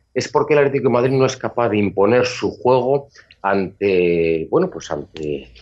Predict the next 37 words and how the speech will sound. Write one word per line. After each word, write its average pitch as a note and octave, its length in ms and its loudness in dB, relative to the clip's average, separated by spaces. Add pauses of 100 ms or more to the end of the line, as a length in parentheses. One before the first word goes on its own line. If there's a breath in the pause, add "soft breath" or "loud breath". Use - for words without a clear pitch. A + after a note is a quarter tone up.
(220 loud breath)
el D#2 100 0
Alavés, A2 800 0
eh, E2+ 160 2
a E2 80 4
doble E2+ 400 0
partido G#2+ 420 0
que F#2+ 80 -4
hemos F#2+ 160 -4
jugado E2+ 300 0
ya F2+ 180 2
la F2 100 2
ida F2 120 0
y D#2+ 40 0
la D#2+ 80 2
vuelta F2 220 0
de D#2 60 2
la C#2+ 100 2
Liga. B2 320 0 (360 loud breath)
Además, D3 360 0 (360 loud breath)
ahora C3+ 200 4
mismo C3 380 -2
Mariano C3 340 0
hacía A2+ 260 -2
referencia, G2+ 600 -4
pues, - 300 -10
a, D2+ 460 -2 (300)
pues, - 160 -20
a - 60 -10
Thiago, G2+ 400 2
a E2 60 -4
Gavi, G2+ 260 2
a E2 40 0
la E2 60 -2
forma F2 280 -4
física G2+ 340 -4
y - 60 -6
tal. A#2 180 2